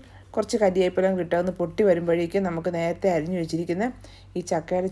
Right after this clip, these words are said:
ചകിണി അതിലേക്ക് ഇട്ട് കൊടുത്തിട്ട് ആവശ്യത്തിന് ഉപ്പും കൂടെ ചേർത്ത് കൊടുത്ത്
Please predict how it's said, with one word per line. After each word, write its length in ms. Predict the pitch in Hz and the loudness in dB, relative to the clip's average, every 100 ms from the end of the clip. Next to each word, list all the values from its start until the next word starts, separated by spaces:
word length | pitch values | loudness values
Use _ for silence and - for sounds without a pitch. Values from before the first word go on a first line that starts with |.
| 180 | 0
ചകിണി 280 | 165 180 175 | 0 0 0
അതിലേക്ക് 320 | 165 170 175 165 | 0 -2 -4 -4
ഇട്ട് 100 | 170 | 0
കൊടുത്തിട്ട് 360 | 156 156 156 294 - - - - 175 | 0 -2 -2 -2 -2 -12 -16 -6 0
ആവശ്യത്തിന് 420 | 190 196 - 208 165 | 0 0 -2 -4 -2
ഉപ്പും 160 | 185 185 | -4 -2
കൂടെ 120 | 190 180 | -2 -2
ചേർത്ത് 260 | 165 165 160 | -2 -2 -4
കൊടുത്ത് 260 | 156 233 | -2 -4